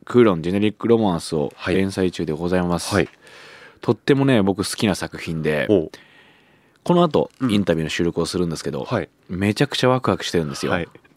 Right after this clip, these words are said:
Speaker 1: 今日はね、どんな作品なのかを、
Speaker 2: はい。
Speaker 1: 森谷君に紹介したいなと思ってます。
Speaker 2: はい。
Speaker 1: クーロンっていう場所を舞台に、
Speaker 2: うん。
Speaker 1: まあ、時代は多分おそらく未来なんですよ。
Speaker 2: はい。
Speaker 1: 出てくる車とか浮いてるし、
Speaker 2: うん。
Speaker 1: 未来の多分中国
Speaker 2: はい。
Speaker 1: を舞台にしています。
Speaker 2: はい。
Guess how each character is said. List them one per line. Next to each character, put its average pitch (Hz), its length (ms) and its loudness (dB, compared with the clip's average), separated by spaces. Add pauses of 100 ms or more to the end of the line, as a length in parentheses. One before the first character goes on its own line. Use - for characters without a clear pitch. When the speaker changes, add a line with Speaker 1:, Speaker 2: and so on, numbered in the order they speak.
(120)
Speaker 1:
今 120 120 4
日 - 20 4
は 71 80 -2
ね、 67 240 -8 (220)
ど - 160 0
ん 131 40 2
な 113 60 2
作 - 260 -6
品 98 180 -2
な 104 120 4
の 87 100 2
か - 140 -4
を、 - 120 -6
Speaker 2:
は - 200 -6
い。 - 20 -2
Speaker 1:
森 87 240 2
谷 85 80 2
君 - 80 -6
に 73 80 -8
紹 85 160 -2
介 90 200 0
し - 60 -8
た - 80 -2
い 92 40 0
な 78 100 -4
と - 80 -6
思 90 100 0
っ 98 40 -4
て 101 100 -4
ま 87 80 -2
す。 - 120 -10
Speaker 2:
は 104 120 0
い。 78 80 -4
Speaker 1:
ク 202 240 6
ー - 20 10
ロ 76 300 0
ン 110 80 -6
っ 107 40 -8
て 104 80 2
い 104 120 6
う 98 60 4
場 92 140 2
所 95 200 2
を - 20 4
舞 92 160 0
台 67 220 0
に、 58 80 -14
Speaker 2:
う - 20 -20
ん。 - 100 -20
Speaker 1:
ま 95 60 -4
あ、 - 20 0
時 117 200 0
代 226 160 4
は 233 100 4
多 233 80 2
分 104 120 2
お 98 60 4
そ - 140 2
ら 175 80 2
く - 100 -4
未 101 180 4
来 76 240 2
な 73 140 -8
ん 65 120 -10
で 55 100 -10
す - 160 -12
よ。 - 180 -8
Speaker 2:
は 101 200 -10
い。 - 80 -14 (420)
Speaker 1:
出 101 100 0
て 92 140 4
く 80 140 -4
る 76 80 -2
車 87 320 -2
と 80 80 -4
か 69 60 -4
浮 78 120 0
い 87 80 0
て 85 100 -2
る 82 100 -2
し、 - 220 -8
Speaker 2:
う 123 60 2
ん。 101 720 -2
Speaker 1:
未 131 140 0
来 143 160 4
の 131 100 -2
多 135 100 0
分 90 100 -2
中 151 300 6
国 - 280 -2 (100)
Speaker 2:
は - 180 -12
い。 71 100 -16 (200)
Speaker 1:
を 95 100 -6
舞 87 120 -4
台 76 180 -2
に 67 100 -8
し - 60 -14
て - 80 -6
い 71 60 -4
ま 58 160 -8
す。 - 180 -10
Speaker 2:
は 87 80 -2
い。 - 80 -12